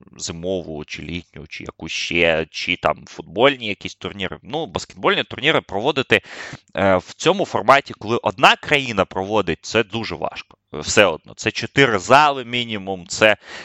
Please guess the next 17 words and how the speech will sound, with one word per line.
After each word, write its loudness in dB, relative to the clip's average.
е, 4
великі 0
інфраструктурні -6
витрати. 0
Якщо 0
ось -2
фі-, 2
фіба 0
цей 0
формат 2
з -18
чотирма 0
групами, -6
він, -12
він -6
дуже -6
класно 4